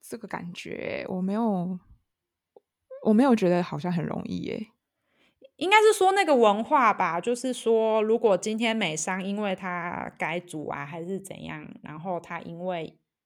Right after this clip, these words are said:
Speaker 2: 这样需要缩，呃，缩小他的编制。
Speaker 1: 嗯。
Speaker 2: 就是感觉大家，我不知道这是不是我的那个误解，但是呢，感觉有个刻板印象对美商就是会觉得说，哦，他们就是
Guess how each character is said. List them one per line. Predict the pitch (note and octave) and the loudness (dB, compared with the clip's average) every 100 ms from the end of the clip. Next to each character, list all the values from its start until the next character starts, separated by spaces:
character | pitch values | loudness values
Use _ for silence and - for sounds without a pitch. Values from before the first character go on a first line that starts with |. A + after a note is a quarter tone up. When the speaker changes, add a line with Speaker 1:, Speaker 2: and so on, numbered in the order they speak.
| _ | _
Speaker 2:
这 | - G3 | -10 -8
样 | F3 | -8
需 | E3+ F3 | -10 -8
要 | E3+ F3 E3+ E3 _ _ | -4 -4 -4 -8 _ _
缩， | - G3 F#3 F3 - - - | -8 -4 -4 -4 -8 -14 -16
呃， | E3 D#3 D3+ D3+ | -14 -12 -12 -14
缩 | - G#3+ | -6 -4
小 | G#3 E3+ D#3 | -4 -6 -6
他 | F3+ | -6
的 | E3+ | -6
编 | F3 D#3+ F3 | -6 -6 -8
制。 | - F3+ D3+ - _ _ _ _ _ _ _ - | -8 -8 -6 -10 _ _ _ _ _ _ _ 0
Speaker 1:
嗯。 | G#3 F#3 E3 - | 2 4 0 -6
Speaker 2:
就 | A3+ | -4
是 | G#3+ A3+ | 0 0
感 | G3 G3 G3 | 0 0 2
觉 | G3 A3 | 2 2
大 | A3+ D4 | 6 6
家， | C#4 C4 C4+ - _ _ | 8 6 6 -2 _ _
我 | G#3 | -4
不 | G3+ | 4
知 | |
道 | D4 C#4+ | 8 8
这 | C#4 | 4
是 | |
不 | B3+ | 2
是 | C4+ | 4
我 | C4 F#3 E3 | 6 6 4
的 | D#3+ E3 | 0 -4
那 | F#3+ | -4
个 | F#3+ D#3+ D#3+ D#3 D#3 - | -4 -4 -2 -4 -6 -4
误 | - G#3+ | -2 -2
解， | F3 - D#3+ D#3+ | -4 -2 0 2
但 | A3 A#3 | 2 2
是 | B3 A#3+ | 2 2
呢， | G#3 G3 G3 | 2 0 -2
感 | F#3+ F3+ | -2 0
觉 | F#3+ | 0
有 | F3+ | 0
个 | F3+ | -2
刻 | A3+ | -2
板 | A3 F3+ | -2 0
印 | G#3 | 0
象 | A3 G#3 | -2 -2
对 | A3 | -2
美 | F#3+ D#3 | -2 -4
商 | - F3+ F#3 | -6 -6 -6
就 | F#3+ F#3+ | -4 -4
是 | F#3+ F#3 | -4 -4
会 | G3+ | -4
觉 | F#3 D#3+ | -4 -4
得 | D#3 D#3+ | -4 -6
说， | - E3+ E3 E3 D#3+ - | -6 -6 -4 -4 -6 -8
哦， | - E3 | -8 -8
他 | - | -6
们 | G3+ F3 E3 | -8 -8 -10
就 | F3+ | -10
是 | F#3+ F3+ E3 D#3 | -4 -4 -4 -6